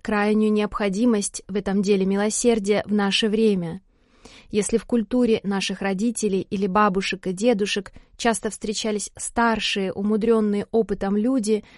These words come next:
которые могли дать рассудительный, здравомысленный совет,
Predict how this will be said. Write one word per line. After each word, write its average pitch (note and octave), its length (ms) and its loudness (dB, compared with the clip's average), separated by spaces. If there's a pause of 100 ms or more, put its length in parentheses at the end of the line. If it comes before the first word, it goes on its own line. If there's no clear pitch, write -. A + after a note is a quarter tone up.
(220)
которые A#3+ 300 4
могли A#3+ 300 2
дать A3+ 300 0
рассудительный, A3 1040 -2
здравомысленный G#3 840 0
совет, G3 580 -2